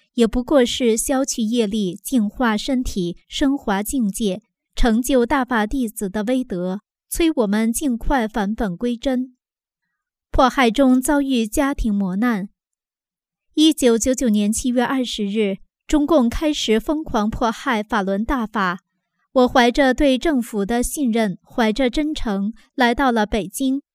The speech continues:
准备到信访办反映实情。因为法轮大法是佛法修炼，按真善忍修心向善做好人，于国于民百利而无一害。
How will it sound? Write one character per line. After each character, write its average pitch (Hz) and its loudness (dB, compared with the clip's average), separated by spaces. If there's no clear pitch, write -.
准 247 4
备 285 2
到 269 2
信 285 -4
访 208 -4
办 254 -2
反 208 -4
映 226 -2
实 226 -4
情。 202 -4
因 269 2
为 254 4
法 247 0
轮 220 0
大 262 0
法 214 -2
是 220 -2
佛 220 -4
法 214 -2
修 262 -6
炼， 247 -4
按 269 2
真 311 -2
善 311 -2
忍 202 0
修 285 -4
心 294 -4
向 269 -2
善 240 -2
做 240 -2
好 196 -4
人， 190 -2
于 262 0
国 269 2
于 247 0
民 220 0
百 196 -2
利 240 -2
而 208 0
无 220 -2
一 262 -2
害。 247 -2